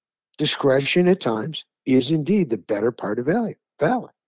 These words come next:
And like I said, so he's nuts in a good way, he's nuts in a bad way, which means he's nuts. And I think this got a chance to be a terrific game. Um, this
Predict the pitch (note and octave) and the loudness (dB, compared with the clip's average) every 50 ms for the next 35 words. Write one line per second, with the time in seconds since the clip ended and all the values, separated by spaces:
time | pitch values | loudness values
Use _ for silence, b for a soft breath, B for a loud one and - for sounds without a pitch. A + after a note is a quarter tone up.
0 | _ _ _ _ _ _ _ _ _ _ _ _ _ _ _ - B2+ C#3 C#3 C#3+ | _ _ _ _ _ _ _ _ _ _ _ _ _ _ _ -2 0 0 2 0
1 | D3 D3 D3 - A3+ D3 - - C3+ A2+ G#2 - F#2+ G#2+ A2 - - C3 B2 A2+ | 0 0 0 0 0 0 0 -2 -2 -2 -2 -4 -4 -6 -6 -4 -2 -2 -2 0
2 | - C#3 C#3+ C#3+ E3 G#3 B3 F3 B2+ B2+ B2+ B2 - - E3 D#3+ G3+ B3 C#4+ C#4 | 2 2 2 2 2 -2 -2 -2 -2 -4 -4 -4 -4 -6 -4 -2 -2 -2 -2 -4
3 | - - - _ _ _ _ _ _ _ _ _ _ _ _ _ - B2 - B2 | -6 -12 -20 _ _ _ _ _ _ _ _ _ _ _ _ _ -10 -6 -2 0
4 | B2+ C#3 C#3+ E3+ F3 A3 D4 C#4+ A#3 F3+ - - - - _ _ _ _ _ _ | 2 2 2 2 2 2 2 2 2 0 -4 -8 -18 -20 _ _ _ _ _ _
5 | _ _ _ _ _ _ _ _ - B2 C3 D3+ D3 D3 E3+ C#3+ D3 D3+ - - | _ _ _ _ _ _ _ _ -2 0 2 2 2 0 0 -2 0 -2 -2 0
6 | D3+ C#3+ C3 - C#3+ C#3+ C#3 - - - C#3 B2+ - - A#2 A#2 - - D3 - | 0 0 0 -2 -4 -4 -4 -4 -4 -4 -4 -4 -2 -2 -4 -2 -2 -4 -6 -2
7 | - A#2 G#2+ G#2+ A2 B2+ D3 - _ _ _ _ _ _ _ _ _ _ _ _ | -2 0 0 0 -2 -4 -6 -12 _ _ _ _ _ _ _ _ _ _ _ _
8 | _ _ _ _ _ - G#2+ G#2+ G#2+ G#2 G#2 G#2 F#2+ F2+ G#2+ - _ _ _ _ | _ _ _ _ _ -4 -2 -2 -2 -2 -4 -4 -6 -8 -12 -16 _ _ _ _
9 | _ _ _ _ _ _ _ _ _ _ _ _ _ _ _ _ _ _ _ _ | _ _ _ _ _ _ _ _ _ _ _ _ _ _ _ _ _ _ _ _
10 | _ _ _ _ _ _ _ _ _ _ _ _ _ _ - B2 A#2 G#2+ D3 D3 | _ _ _ _ _ _ _ _ _ _ _ _ _ _ -16 -12 -6 -2 0 0
11 | - - - - - - - - | 0 0 -2 -4 -4 -6 -8 -12